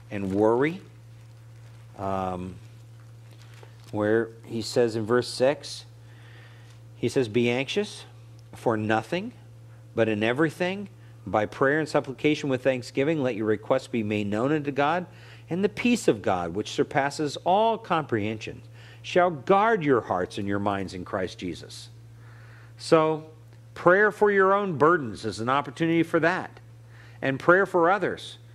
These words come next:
and their burdens kind of gets your focus off of self.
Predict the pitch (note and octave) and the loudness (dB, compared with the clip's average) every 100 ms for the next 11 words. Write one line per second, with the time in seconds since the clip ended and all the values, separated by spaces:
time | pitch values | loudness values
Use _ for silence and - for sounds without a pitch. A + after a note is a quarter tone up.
0 | - B2 F#3 A3 C#3+ A#2 E2 D2 - - | -8 2 4 6 4 0 -2 -14 -18 -20
1 | - - - - - - E3 D#3+ A2+ G#2 | -20 -20 -20 -20 -20 0 0 2 -4 0
2 | C3+ F#3+ - G#3 G3 - E3+ D#3+ E3 F#2 | 4 4 2 2 2 4 2 2 0 -4
3 | G2 - - - - - B2+ D3+ F3 E3 | -4 -10 -16 -20 -20 -4 2 4 4 0
4 | - - C#3 C3+ - - C3 A#2 - - | -8 0 0 0 -8 2 2 2 -2 -14